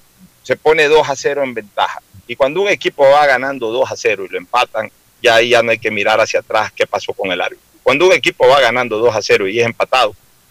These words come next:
hay que reconocer dos cosas. En primer lugar, sus errores. Barcelona tuvo errores defensivos y sobre todo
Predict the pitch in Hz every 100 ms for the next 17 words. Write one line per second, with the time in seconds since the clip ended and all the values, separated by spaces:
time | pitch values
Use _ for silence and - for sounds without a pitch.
0 | _ _ - 127 131 123 117 107 131 120
1 | 110 - - - - _ 113 113 127 156
2 | 151 151 196 208 _ _ _ _ _ -
3 | 143 127 123 139 127 - - - - 101
4 | - 110 110 143 160 113 117 110 107 107
5 | 110 131 113 113 110 - 185 180